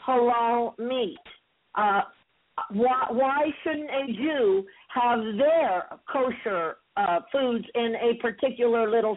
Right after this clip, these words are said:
section? Or the Mexicans and Spanish people have theirs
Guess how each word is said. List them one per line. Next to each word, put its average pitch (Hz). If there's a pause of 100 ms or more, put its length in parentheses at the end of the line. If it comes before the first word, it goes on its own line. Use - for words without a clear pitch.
(120)
section? 196 (300)
Or 240
the 240
Mexicans 254
and 226
Spanish 254 (100)
people 214
have 214
theirs 247